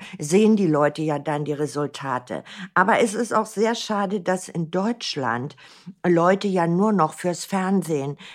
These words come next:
besetzt und <laughs> gebraucht werden, wahrscheinlich, weil sie mit so einem Minimum an Talent antreten, dass sie als halbe Portion gelten und noch einen Kerl mitbringen müssen, ne? Es gibt ja eine Vielzahl von Formaten heutzutage,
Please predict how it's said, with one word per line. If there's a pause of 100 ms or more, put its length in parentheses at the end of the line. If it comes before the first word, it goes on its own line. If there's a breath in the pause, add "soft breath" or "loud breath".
(120)
besetzt
und
<laughs>
gebraucht
werden,
wahrscheinlich,
weil
sie
mit
so
einem
Minimum
an
Talent
antreten,
dass
sie
als
halbe
Portion
gelten (300 loud breath)
und
noch
einen
Kerl
mitbringen
müssen,
ne? (320 loud breath)
Es
gibt
ja
eine
Vielzahl
von
Formaten
heutzutage,